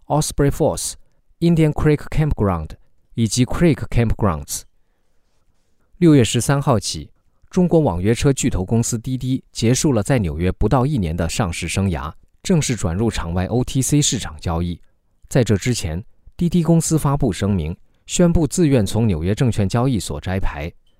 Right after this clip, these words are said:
根据现行的规定，滴滴公司在提交申请表格之后，正式启动自动退出纽交所交易的流程。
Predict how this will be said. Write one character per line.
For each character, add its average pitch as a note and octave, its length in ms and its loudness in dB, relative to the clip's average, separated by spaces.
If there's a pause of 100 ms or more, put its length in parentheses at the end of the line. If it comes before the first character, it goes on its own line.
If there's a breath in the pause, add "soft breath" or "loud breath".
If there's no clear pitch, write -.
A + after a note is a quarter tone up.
(260)
根 F3 140 2
据 F3 160 2
现 C3 240 2
行 E2 200 -6
的 E2 80 -4
规 F2+ 180 -2
定， F#2 180 -2 (380)
滴 F3 100 -2
滴 E3 140 0
公 E3+ 180 4
司 E3 140 0
在 D3 180 0
提 B2 200 -4
交 C3+ 160 2
申 D#3 200 2
请 A#2 200 0
表 D2 240 -2
格 E2+ 180 -4
之 A2 140 -2
后， G2+ 200 0 (400)
正 D#3+ 200 4
式 A#2+ 160 0
启 - 200 -4
动 F#2+ 220 0
自 C#3 220 -2
动 G2+ 160 2
退 F#2+ 180 0
出 - 180 -4
纽 E2 160 -2
交 A2+ 220 -2
所 D#2+ 160 -6
交 G#2+ 240 -2
易 A#2+ 80 0
的 D#2 140 -6
流 D2+ 160 -4
程。 D#2 260 -6